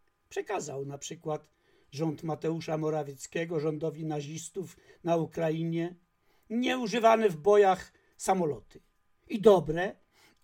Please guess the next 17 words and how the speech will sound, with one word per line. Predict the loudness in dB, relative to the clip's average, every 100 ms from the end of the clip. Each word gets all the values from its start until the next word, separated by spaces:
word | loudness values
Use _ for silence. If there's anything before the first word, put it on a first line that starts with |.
| -2
posowieckie | 0 0 0 0 -6 -6
czołgi, | 2 2 0 -10 _ _ _ _ _ _ _ -12
bez | -10 -10
wcześniejszego | -12 -14 -12 -10 -12 -10 -10 -10 -10
uzgodnienia | -14 -14 -12 -10 -10 -8 -8 -8
z | -8
nato | -8 -8 -10 -20 -20 _ _ _
tej | -10 -8
decyzji. | -10 -14 -14 -16 -16 -18 _ _ _ _ _ _ _ _ _ _ _ 0
Naiwnie | 4 4 2 -4 -4 -2 0 0 -2 -8 _ _
licząc | -6 -2 0 0 -4
głośno, | 2 6 6 2 -6 -4 -4 -10 _ _ _ _ _ _ -18
jak | -6
to | -2 0
normalne | 2 2 2 2 0 0 -2
u | -2
Żydowina | -6 -6 -6 -6 -4 -4 -4